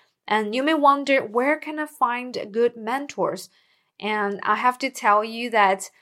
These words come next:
you as a young entrepreneur can find mentor much easier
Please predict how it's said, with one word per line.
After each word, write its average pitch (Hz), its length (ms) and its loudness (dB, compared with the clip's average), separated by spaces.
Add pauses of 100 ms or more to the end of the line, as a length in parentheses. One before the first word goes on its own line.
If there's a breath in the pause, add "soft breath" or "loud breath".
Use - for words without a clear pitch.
(320 soft breath)
you 269 420 0
as 220 260 -2
a - 120 -2
young 196 480 0
entrepreneur 233 920 -4 (300 soft breath)
can 220 160 -12
find 214 560 -2
mentor 220 800 -6
much 196 420 -4
easier 277 580 4